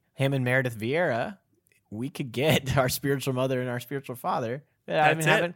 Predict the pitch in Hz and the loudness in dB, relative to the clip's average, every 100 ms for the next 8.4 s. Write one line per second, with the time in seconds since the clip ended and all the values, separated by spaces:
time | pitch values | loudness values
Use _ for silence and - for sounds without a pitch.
0 | 113 131 143 160 175 160 - 143 156 156 | -6 0 4 4 2 -2 -6 -2 0 0
1 | 156 160 156 160 170 208 117 147 151 156 | -2 -4 -4 -4 -2 -2 -2 -2 -4 -4
2 | 151 170 165 175 180 175 170 170 170 202 | 0 2 2 0 0 0 0 0 -2 0
3 | 196 147 90 - 160 160 90 - 143 117 | 0 0 -4 -4 0 0 0 -2 -2 -2
4 | 92 175 196 156 175 208 214 202 165 156 | 0 2 2 4 4 4 0 -2 -4 -6
5 | - 143 135 135 127 - 131 127 127 120 | -4 -4 -4 -10 -10 -10 -8 -6 -8 -10
6 | 123 127 113 - 107 87 67 - _ _ | -10 -8 -8 -8 -14 -12 -12 -14 _ _
7 | - - 120 131 110 95 - - 127 135 | -20 -8 -4 -2 -2 -4 -4 -2 -2 -2
8 | 120 120 - 87 | -4 -8 -10 -16